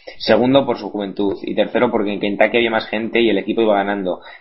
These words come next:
Eh, Louisville, si, si, si Peyton no hubiera seguido en esa dinámica de realmente, pues, estar en esa situación negra, como decía yo,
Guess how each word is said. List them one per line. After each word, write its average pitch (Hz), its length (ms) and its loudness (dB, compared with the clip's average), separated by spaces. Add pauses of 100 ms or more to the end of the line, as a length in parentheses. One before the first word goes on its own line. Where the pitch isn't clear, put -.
Eh, 92 300 2
Louisville, 117 640 4
si, 90 380 -6
si, 87 180 -6
si 95 240 -8
Peyton 104 380 0
no 104 100 -6
hubiera 104 180 -2
seguido 104 260 -2
en 101 100 -4
esa 101 220 2
dinámica 104 460 0
de 95 120 2
realmente, 98 600 0
pues, 92 240 -4
estar 95 320 2
en 98 100 -2
esa 98 200 -4
situación 98 560 -2
negra, 101 420 2
como 92 200 -8
decía 98 200 -2
yo, 107 180 -4